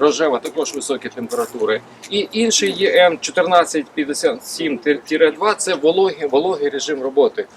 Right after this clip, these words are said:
Тобто вона вологовідпірна. Якщо, е, всередині, е, е, ідуть конденсати, дьогті, то,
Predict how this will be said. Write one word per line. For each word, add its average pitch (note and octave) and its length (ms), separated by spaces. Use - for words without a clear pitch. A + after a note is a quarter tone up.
Тобто G#3 260
вона E3 260
вологовідпірна. D3 1120
Якщо, F#3 520
е, D#3 280
всередині, D3+ 840
е, B3 400
е, D3 420
ідуть E3 320
конденсати, F3 920
дьогті, G3+ 460
то, G3+ 260